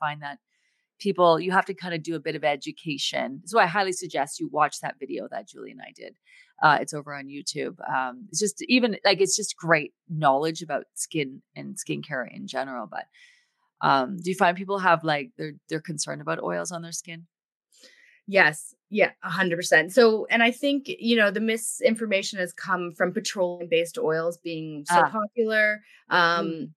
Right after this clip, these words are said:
Speaker 2: and really they weren't, you know, like, natural oils, calendula, apricot, avocado, hemp. Like, these are the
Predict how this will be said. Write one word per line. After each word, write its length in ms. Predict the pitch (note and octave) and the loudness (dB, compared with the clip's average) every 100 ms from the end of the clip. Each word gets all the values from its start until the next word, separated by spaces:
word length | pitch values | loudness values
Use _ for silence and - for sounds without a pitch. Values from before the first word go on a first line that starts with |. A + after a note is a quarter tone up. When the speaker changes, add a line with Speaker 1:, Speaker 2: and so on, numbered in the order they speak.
| G#3 | 0
Speaker 2:
and 180 | A3 A3+ | 2 4
really 240 | A3 A#3 | 4 2
they 160 | A3 G#3+ | 0 -2
weren't, 400 | G#3+ A3 G#3 G#3+ | -2 -2 -2 -2
you 100 | G3 | 0
know, 180 | E3+ | 2
like, 240 | F3+ E3+ - _ - | 4 2 0 _ -4
natural 480 | G3+ F3+ F#3 G#3+ E3+ | 2 2 2 -2 2
oils, 360 | F3+ F3 E3+ - - | 2 2 -2 -8 -8
calendula, 640 | F#3+ F3+ F3 F3 D#3+ D3+ D#3+ | -4 -4 -2 -2 -2 -2 -8
apricot, 540 | E3 F3+ F3+ D#3 D#3 | -6 -6 -6 -4 -4
avocado, 680 | D#3+ E3 E3+ F3+ E3 D#3+ D#3 | -4 -4 -6 -4 -4 -4 -6
hemp. 340 | - G3 E3 D#3+ | -4 2 2 2
Like, 140 | E3 F#3 | -2 2
these 180 | A3+ A#3 | 4 6
are 60 | |
the 120 | A#3+ | 6